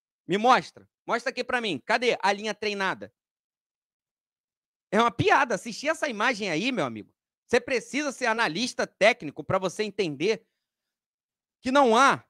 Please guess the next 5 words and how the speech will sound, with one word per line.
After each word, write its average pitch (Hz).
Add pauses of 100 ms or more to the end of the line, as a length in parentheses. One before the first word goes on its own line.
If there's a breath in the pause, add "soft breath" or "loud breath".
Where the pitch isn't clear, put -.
(120)
treinamento 262
algum 302 (840)
de 247
sistema 240
defensivo. 220